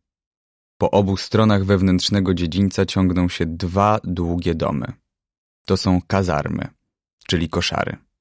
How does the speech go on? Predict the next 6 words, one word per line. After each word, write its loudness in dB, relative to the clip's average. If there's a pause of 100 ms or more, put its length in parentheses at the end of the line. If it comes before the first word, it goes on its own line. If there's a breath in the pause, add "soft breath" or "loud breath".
(1200)
Tu 6
mieszkają 4
aresztanci, -2 (240)
rozmieszczeni 0
według -2
tego, 2